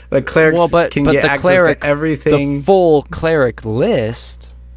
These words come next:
Speaker 1: But they
Speaker 2: is more restricted than the full wizard list.
Speaker 1: That's true. Wizards get a lot of spell, and that, that is something I'm, I'm missing. Having played a, a wizard in your campaign where we made it to level ten,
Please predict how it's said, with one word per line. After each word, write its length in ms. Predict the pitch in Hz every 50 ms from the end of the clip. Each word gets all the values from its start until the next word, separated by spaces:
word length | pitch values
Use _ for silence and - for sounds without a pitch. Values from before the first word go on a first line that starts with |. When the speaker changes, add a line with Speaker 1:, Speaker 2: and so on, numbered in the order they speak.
| - - - - - - - - - - -
Speaker 1:
But 360 | 135 135 127 127 123 120 120
they 120 | 117 113 113
Speaker 2:
is 220 | 107 - - - - - - -
more 380 | - 104 127 135 143 143 139 123
restricted 580 | 117 113 - - - 208 208 - 139 120 104 98
than 160 | 110 107 110
the 100 | 107 104
full 420 | - - - 127 117 110 101 95
wizard 400 | 98 127 185 190 127 101 90 -
list. 400 | - - - - - - - -
Speaker 1:
That's 280 | - 135 131 131 - -
true. 480 | - - 196 190 160 120 104 98 95 - - -
Wizards 360 | - 110 123 127 139 131 120 -
get 120 | 143 131
a 60 | 127
lot 240 | 120 120 117 113 113
of 80 | 110 -
spell, 220 | - - 110 - -
and 120 | 139 151 170
that, 240 | 185 180 - -
that 160 | - 151 156 170
is 180 | 180 175 - -
something 400 | 160 156 156 139 - 143 131 123
I'm, 260 | 120 120 117 110 107 - - - - - - -
I'm 180 | 120 123 123 120
missing. 460 | 123 120 113 - 110 104 101 101 95
Having 440 | - - 127 131 120 131 127 117 107
played 320 | - 139 135 131 131 123
a, 300 | 113 110 107 107 101 - - 123
a 120 | 113 110
wizard 420 | 104 107 117 117 110 113 113 104
in 160 | 104 98 101 104
your 180 | 120 135 131
campaign 600 | 127 - 120 107 104 101 - - 107 101 101 101
where 100 | 101 101
we 220 | 98 104 104 104 101
made 200 | 101 107 110 113
it 120 | 107 -
to 80 | - 98
level 260 | 98 98 92 95 92
ten, 400 | - - - 104 98 95 95